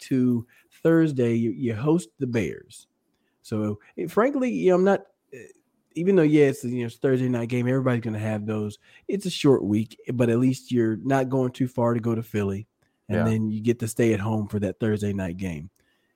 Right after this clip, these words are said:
Speaker 1: Uh, week six, week six, October fifteenth, they're down in your neck of the woods. The Commanders head to Atlanta.
Speaker 2: All right, the Taylor Heinicke Bowl.
Speaker 1: The Taylor Heinicke Bowl. Um, you know, let's,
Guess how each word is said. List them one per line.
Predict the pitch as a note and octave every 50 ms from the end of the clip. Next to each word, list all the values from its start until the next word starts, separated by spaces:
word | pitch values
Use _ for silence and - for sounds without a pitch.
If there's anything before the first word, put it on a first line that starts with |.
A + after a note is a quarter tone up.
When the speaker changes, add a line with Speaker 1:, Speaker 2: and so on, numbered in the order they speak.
| _ _ -
Speaker 1:
Uh, | - - - E2+ A2+
week | A#2+ C3 F3+ G#3+ G#3 G#3
six, | - - - - B3+ C4+ - - - - - - - - - - _ _ -
week | C3 C#3+ D#3+ D#3
six, | - - - F3 D#3+ - -
October | D3 C#3 - - - F#3 G3 F3+
fifteenth, | F3 - E3 D#3 - - E3 D3+ D3
they're | - D3+
down | C#3+ B2+ C#3+ D3+ E3+ F3+ F3
in | D#3 C#3+
your | D3 E3 F3
neck | D3+ C#3 C3 -
of |
the | B2+ A#2
woods. | A2+ A#2 A#2+ A#2+ B2 C3+ D3+ D3 D#3 D#3+ - _ _ _ _ _
The | - B2+
Commanders | B2 - B2 A#2+ C3 C#3 C#3+ C#3+ C#3+ C#3+ C#3+ C#3 C#3 -
head | C3+ - - D3 D3 D3 - - -
to | - C#3+ C3+ C3
Atlanta. | A#2+ G2 F#2 A2 B2 C#3 D#3+ F3 D3+ G2 D2 - _ _ _ _ _ _ _
Speaker 2:
All | - A1+ A#1 A#1
right, | C2 B1+ B1 F2 G#2 G#2+ G#2 D#2+ - - - _ -
the | - F2
Taylor | - - - G2+ F#2 F#2 F2+
Heinicke | G2 G#2 G#2+ A#2 A#2+ A#2+ - G2
Bowl. | F2 F2+ D#2+ D#2+ E2 E2+ - _ _ - - - - - - - - _ _ _ - - - _ - - - -
Speaker 1:
The | C#3+ C3
Taylor | A2+ - - F3 G3+ G#3 G#3 F#3
Heinicke | F3 F3+ F3+ F3+ F3 E3+ - F3
Bowl. | D#3 D#3 D3+ D#3 D#3+ D#3+ D#3+ D#3 D#3+ - - - -
Um, | - D3 C#3+ C#3 C3+ C3+ C3+ B2 A#2+ A2+ - - - - _ -
you | - C3 C3
know, | B2+ A#2+ A#2+ B2
let's, | C3+ E3 F3+ F3